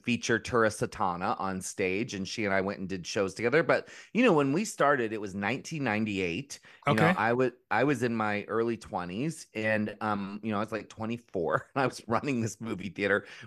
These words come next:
Speaker 1: I didn't know what I was doing. Um, but yeah, the first season was Faster Pussycat Kill Kill, um, Showgirls. I was,
Speaker 2: Nice.
Speaker 1: like, you know,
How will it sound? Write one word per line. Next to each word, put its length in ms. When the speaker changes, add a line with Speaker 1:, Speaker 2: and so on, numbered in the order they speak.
Speaker 1:
I 140
didn't 200
know 100
what 100
I 40
was 160
doing. 480
Um, 340
but 240
yeah, 100
the 120
first 360
season 400
was 160
Faster 320
Pussycat 440
Kill 180
Kill, 580
um, 420
Showgirls. 880
I 120
was, 200
Speaker 2:
Nice. 340
Speaker 1:
like, 120
you 120
know, 240